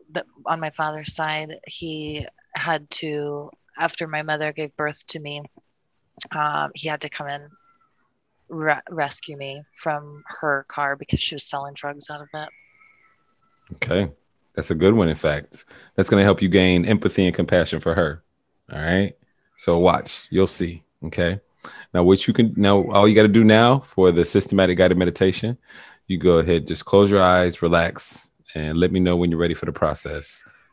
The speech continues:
Speaker 2: to drop your baggage.
Speaker 1: Ready.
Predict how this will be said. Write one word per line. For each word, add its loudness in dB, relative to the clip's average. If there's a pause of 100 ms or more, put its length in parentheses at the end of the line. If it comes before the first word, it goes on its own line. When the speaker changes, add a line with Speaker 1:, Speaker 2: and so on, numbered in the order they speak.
Speaker 2:
to -10
drop 2
your -4
baggage. -8 (1900)
Speaker 1:
Ready. -4